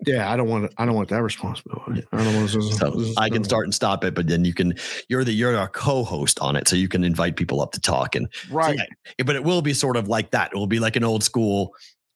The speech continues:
Speaker 2: talk radio thing where you guys can call in to us essentially, or, you know, raise your hand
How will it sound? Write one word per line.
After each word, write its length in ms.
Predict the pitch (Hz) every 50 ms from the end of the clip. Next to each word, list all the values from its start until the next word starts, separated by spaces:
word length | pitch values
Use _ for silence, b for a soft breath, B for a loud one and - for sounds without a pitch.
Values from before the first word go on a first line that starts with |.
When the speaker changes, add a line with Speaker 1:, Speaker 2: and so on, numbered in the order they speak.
| _ _ -
Speaker 2:
talk 260 | - 110 110 104 -
radio 340 | 123 143 143 123 107 92 82
thing 260 | - - 95 101 101 95
where 80 | 101
you 80 | 101 101
guys 320 | 85 107 101 101 101 -
can 220 | - 120 107 98 92
call 420 | - - - - 117 110 107 107 120
in 160 | 139 131 120
to 180 | - 107 90 85
us 160 | 87 87 -
essentially, 400 | - - 92 85 - 87 95 101
or, 120 | 92 90 90
you 240 | 90 - - 107 90
know, 220 | 76 76 82 85 - _ _ _ _ _
raise 260 | - 101 104 110 101 104
your 160 | 110 113 113
hand 480 | - - 151 120 95 90 95 117 123